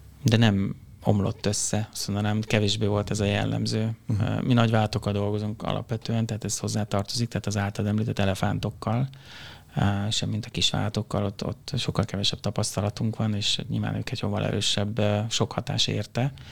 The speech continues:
Speaker 1: vagy érte akár a háború kirobbanásakor adott esetben, hogyha az ukrán piacra dolgoztak, vagy a-, azzal kapcsolatosan,
Speaker 2: Mhm.
Speaker 1: ö, nagyon fontos bevételi forrásuk volt. A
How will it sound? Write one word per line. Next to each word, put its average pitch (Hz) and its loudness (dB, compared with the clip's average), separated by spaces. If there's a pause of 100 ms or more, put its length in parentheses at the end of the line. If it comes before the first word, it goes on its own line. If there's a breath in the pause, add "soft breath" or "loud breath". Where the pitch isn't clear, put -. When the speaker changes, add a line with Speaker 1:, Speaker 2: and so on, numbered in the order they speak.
(280 loud breath)
Speaker 1:
vagy 110 4
érte - -2
akár 104 -2
a 101 0
háború 110 2
kirobbanásakor 110 0
adott 107 -2
esetben, 113 0
hogyha 101 -4
az 92 -4
ukrán 107 -2
piacra 107 -2
dolgoztak, 104 -2
vagy 107 -2
a-, 101 0
azzal 104 -2
kapcsolatosan, - -2 (160)
Speaker 2:
Mhm. 101 -2 (640 loud breath)
Speaker 1:
ö, 104 2
nagyon 98 2
fontos 107 -4
bevételi 104 2
forrásuk 113 0
volt. 110 -2 (1080 loud breath)
A 110 8